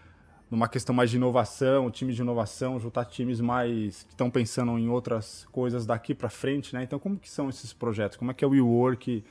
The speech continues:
embala esses projetos e pode até ajudar empresas que queiram fazer isso também e não sabem como?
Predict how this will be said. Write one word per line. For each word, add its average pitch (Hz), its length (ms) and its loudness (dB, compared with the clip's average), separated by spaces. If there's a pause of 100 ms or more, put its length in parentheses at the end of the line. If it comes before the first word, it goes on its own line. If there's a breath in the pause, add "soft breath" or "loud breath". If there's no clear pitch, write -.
(260 soft breath)
embala 127 520 4
esses 120 200 -8
projetos 117 440 -2
e - 20 -2
pode 139 300 6
até 135 180 2
ajudar 127 340 2
empresas 117 400 -2
que 117 120 -16
queiram 127 240 -2
fazer 113 320 -2
isso 113 200 -4
também 110 420 -4
e - 20 -6
não 123 100 -6
sabem 123 320 -2
como? 135 400 0